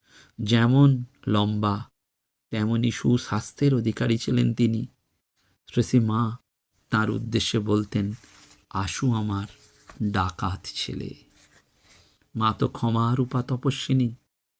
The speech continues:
তাই স্বামীজি বলছেন, মা না এলেও ওই একটা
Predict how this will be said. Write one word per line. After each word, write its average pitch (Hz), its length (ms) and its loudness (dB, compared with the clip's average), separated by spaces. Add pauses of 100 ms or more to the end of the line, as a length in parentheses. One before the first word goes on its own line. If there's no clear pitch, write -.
(320)
তাই 107 380 -2 (2000)
স্বামীজি 113 420 0
বলছেন, 117 640 2 (960)
মা 117 300 4
না 117 320 4
এলেও 120 520 4 (1300)
ওই 123 180 2
একটা 135 280 0